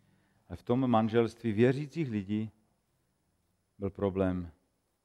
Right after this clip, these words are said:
že Alžběta nemohla mít dítě. Víte, e, v tom textu je ještě napsáno, když ona děkuje,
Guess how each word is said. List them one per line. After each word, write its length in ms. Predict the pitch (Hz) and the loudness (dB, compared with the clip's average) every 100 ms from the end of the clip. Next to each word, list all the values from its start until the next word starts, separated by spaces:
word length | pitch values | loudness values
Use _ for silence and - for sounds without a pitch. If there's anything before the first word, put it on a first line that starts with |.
| _ _ _ _ _ _ _ _ | _ _ _ _ _ _ _ _
že 160 | 98 82 | -12 -8
Alžběta 520 | 95 92 95 90 92 | -8 -4 -2 -2 -4
nemohla 460 | 92 92 87 90 | -4 -4 -4 -4
mít 160 | 90 90 | -4 -6
dítě. 460 | 85 90 80 82 71 _ _ _ _ _ _ _ _ _ _ _ _ _ _ _ _ _ _ _ _ _ _ _ _ _ _ _ _ _ - | -10 -14 -12 -12 -14 _ _ _ _ _ _ _ _ _ _ _ _ _ _ _ _ _ _ _ _ _ _ _ _ _ _ _ _ _ -4
Víte, 560 | 113 139 131 120 104 - _ _ _ _ _ _ _ _ _ _ _ _ _ _ _ _ _ _ _ _ _ | 4 6 8 6 -2 -16 _ _ _ _ _ _ _ _ _ _ _ _ _ _ _ _ _ _ _ _ _
e, 160 | 110 110 | -4 -4
v 160 | - | -6
tom 240 | - 143 135 | 2 2 6
textu 440 | 156 - - 160 | 6 4 2 4
je 100 | 151 | 8
ještě 540 | 135 139 - 151 135 - | 8 4 4 6 6 4
napsáno, 480 | 127 - 139 139 | 2 2 0 2
když 200 | 139 123 | 0 -4
ona 220 | - 135 127 | -2 0 2
děkuje, 640 | 120 113 131 135 139 147 | 2 2 6 8 8 6